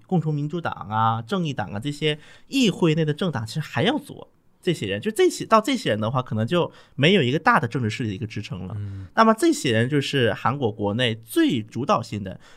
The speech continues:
Speaker 1: 去做游行的一些人。
Speaker 2: 嗯。
Speaker 1: 那么比如说像之前济州岛的设海军基地呀，
Speaker 2: 嗯。
Speaker 1: 包括那个平泽设美军基地呀，
Speaker 2: 嗯。
Speaker 1: 就是只要这种事情，他们都会去的，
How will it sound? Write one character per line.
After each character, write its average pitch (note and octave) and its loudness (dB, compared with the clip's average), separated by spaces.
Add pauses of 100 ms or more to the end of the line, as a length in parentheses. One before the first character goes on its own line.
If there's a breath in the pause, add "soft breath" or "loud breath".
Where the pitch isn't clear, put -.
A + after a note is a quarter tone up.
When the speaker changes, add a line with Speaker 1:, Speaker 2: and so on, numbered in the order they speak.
Speaker 1:
去 - -6
做 D#3+ 0
游 A2 0
行 A#2+ -4
的 G2+ -2
一 G#2 -4
些 G2+ -6
人。 - -10
Speaker 2:
嗯。 A2+ -6
Speaker 1:
那 F3+ 6
么 F3 4
比 - -4
如 G#2+ 0
说 C#3+ -2
像 C#3+ 2
之 D3 -8
前 A2 -2
济 A2+ -8
州 D#3+ 0
岛 C3 2
的 A2 -2
设 D3+ -4
海 C#3 -2
军 B2 -2
基 C3+ -4
地 F3 0
呀， C#3 2
Speaker 2:
嗯。 F#2+ -10
Speaker 1:
包 E3 6
括 E3 2
那 D3+ 0
个 B2 2
平 C3 -2
泽 C3+ 4
设 C#3+ -2
美 G#2+ 0
军 B2+ -2
基 C#3+ -2
地 D#3+ -2
呀， B2+ 4
Speaker 2:
嗯。 G2+ -8
Speaker 1:
就 G3+ 2
是 G3 0
只 D#3+ -4
要 G3+ 6
这 F4+ 2
种 D#3+ 4
事 - -4
情， D#3 -2
他 F3 -2
们 G3 -4
都 A#3 4
会 A3 0
去 A#2 -8
的， - -14